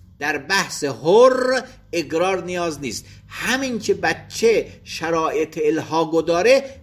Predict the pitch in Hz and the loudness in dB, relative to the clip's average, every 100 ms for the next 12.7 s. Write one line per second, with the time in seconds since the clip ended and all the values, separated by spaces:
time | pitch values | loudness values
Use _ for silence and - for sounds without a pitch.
0 | - 147 185 170 190 208 151 127 104 120 | -18 0 2 2 2 2 2 -6 -10 -10
1 | 110 107 107 139 131 139 139 143 139 127 | -10 -10 -6 -6 -2 -4 -2 0 0 -2
2 | 135 165 185 170 147 131 90 - - - | -2 -2 -2 -4 -4 -6 -10 -16 -20 -20
3 | - - - - - 185 - 190 208 233 | -20 -20 -20 -20 -2 0 2 2 4 4
4 | 202 123 170 175 165 175 - 190 202 269 | 2 -2 -4 -4 -2 -2 -2 -4 -2 -4
5 | 269 269 254 185 185 233 214 - 220 214 | -4 2 2 2 0 0 0 -2 -10 -6
6 | 247 294 285 214 202 202 202 262 269 240 | -2 -2 -2 -6 -4 -4 -4 -6 -8 -6
7 | 277 254 156 135 127 135 - - - - | 0 0 0 -2 -2 -2 -4 -12 -20 -20
8 | - _ _ _ _ _ _ _ _ _ | -20 _ _ _ _ _ _ _ _ _
9 | 175 180 165 139 120 151 165 156 147 - | -2 -2 -2 -2 -2 -2 -2 -2 -6 -8
10 | 131 113 117 110 101 _ _ _ 117 - | -8 -6 -6 -10 -12 _ _ _ -6 -6
11 | - 117 110 107 - _ _ 123 101 113 | -8 -2 -2 -2 -8 _ _ -14 -10 -4
12 | 120 110 127 139 117 101 92 | -2 0 0 0 -2 -4 -10